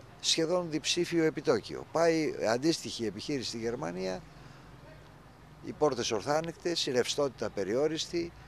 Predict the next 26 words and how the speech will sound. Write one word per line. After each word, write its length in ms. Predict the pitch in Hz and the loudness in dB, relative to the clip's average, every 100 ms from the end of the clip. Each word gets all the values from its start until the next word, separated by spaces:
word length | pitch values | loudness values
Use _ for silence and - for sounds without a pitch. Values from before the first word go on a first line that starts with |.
| - - - | -20 -18 -2
το 100 | 135 | -2
επιτόκιο 500 | 110 170 165 175 165 | 0 -2 0 2 2
μηδενικό. 600 | 143 139 131 120 92 - - - - | 6 4 4 0 -2 -2 -14 -18 -14
Είναι 140 | 175 156 | -6 -4
αδύνατο 360 | 156 135 101 | -2 -4 -2
να 60 | 85 | -2
συγκλίνουν 520 | - 90 95 82 73 | -2 -4 -6 -6 -6
αυτές 160 | 69 - | -10 -8
τις 100 | - | -6
οικονομίες. 520 | 78 69 62 - - - - | -6 -10 -12 -14 -16 -16 -10
Συνεχώς 460 | - 160 151 180 180 | -6 -4 2 2 2
έτσι 340 | 180 - - - - | 0 -4 -12 -14 -2
θα 120 | 127 | 0
αποκλίνουνε. 960 | 123 135 - 170 165 101 98 92 82 - - - - - - 107 | 0 -2 -2 2 2 0 -6 -6 -6 -8 -12 -20 -20 -20 -18 0
Δεν 220 | 170 202 | 2 2
υπάρχει 400 | 190 170 120 120 | 2 2 2 2
ένα 320 | 110 85 80 | 2 2 -2
ευρώ. 380 | 76 78 69 60 - - - - | -2 -2 -4 -6 -12 -20 -20 -20
Αυτό 200 | - 151 | -2 -2
που 120 | 143 | 0
μας 200 | 143 104 | -2 0
λένε 340 | 117 113 104 117 | 4 4 2 -4
είναι 600 | 135 151 147 147 143 123 - - - - - - - | -6 -6 -4 -2 -2 -4 -12 -20 -20 -20 -20 -16 -6
αθλιότητα, 680 | 131 - 147 185 127 92 | -4 -4 0 2 2 0
ψέμα, 480 | - - 170 117 76 - - - - - - - | 2 4 6 4 -2 -16 -20 -20 -20 -20 -20 -2
παραπλάνηση. 920 | 127 135 135 170 156 101 - - - | 2 2 2 2 2 0 -4 -4 -6